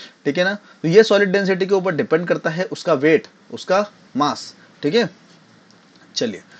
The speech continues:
तो यहाँ पर ये कितना है, तो सॉलिड डेंसिटी यहाँ पर डाल देता हूँ मैं, कितना है, ज़ीरो पॉइंट नाइन टू। यहाँ पर क्लिक करते हैं और ओके कर देते हैं। अब इसका देखते हैं वेट कितना होगा,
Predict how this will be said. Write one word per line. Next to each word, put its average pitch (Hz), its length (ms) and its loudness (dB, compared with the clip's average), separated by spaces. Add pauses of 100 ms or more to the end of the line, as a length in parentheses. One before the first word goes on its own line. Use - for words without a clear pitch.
(240)
तो 123 80 -4
यहाँ 151 160 0
पर 175 220 -2 (300)
ये 147 220 2
कितना 160 280 -4
है, 123 300 -4
तो - 180 -14
सॉलिड 143 280 0
डेंसिटी 156 320 -2
यहाँ 123 140 -4
पर 104 100 -8
डाल 131 220 0
देता 180 180 -4
हूँ 196 120 -6
मैं, 202 120 -6 (320)
कितना 151 240 -2
है, 190 200 -2
ज़ीरो 139 240 -2
पॉइंट 175 360 -6
नाइन 175 200 -4
टू। 202 160 -4
यहाँ 123 160 -6
पर 135 120 -6
क्लिक 160 260 -8
करते 175 240 -2
हैं 196 80 -4
और 139 140 -4
ओके 104 220 -6
कर 139 160 -4
देते 139 200 -4
हैं। 151 120 -12 (360)
अब 196 140 2
इसका 240 200 2
देखते 247 300 -2
हैं 262 120 -2
वेट 185 220 -2
कितना 175 300 -4
होगा, 87 320 -8